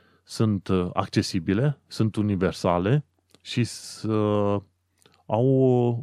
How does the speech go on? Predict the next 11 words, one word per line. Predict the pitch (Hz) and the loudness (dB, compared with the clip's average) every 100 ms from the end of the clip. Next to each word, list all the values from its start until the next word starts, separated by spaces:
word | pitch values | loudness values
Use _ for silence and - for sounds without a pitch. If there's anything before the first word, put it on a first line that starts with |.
| - | -10
o | - 117 | -4 2
ro-, | 117 120 110 | 4 2 0
sunt | - - 117 | -4 -2 -2
robuste, | 117 113 123 160 - 82 | 0 -2 0 -2 -2 -4
rezistă | 82 98 135 - - 101 104 107 | -2 0 -2 -2 2 4 4 0
împotriva | 101 107 117 104 | -2 -2 0 0
evidențelor, | 104 107 107 123 98 82 - | 2 2 2 -2 -2 -4 -4
ca | 87 | -8
să | - | -8
zicem | 85 85 90 | -10 -8 -8
așa. | 82 80 87 | -6 -6 -8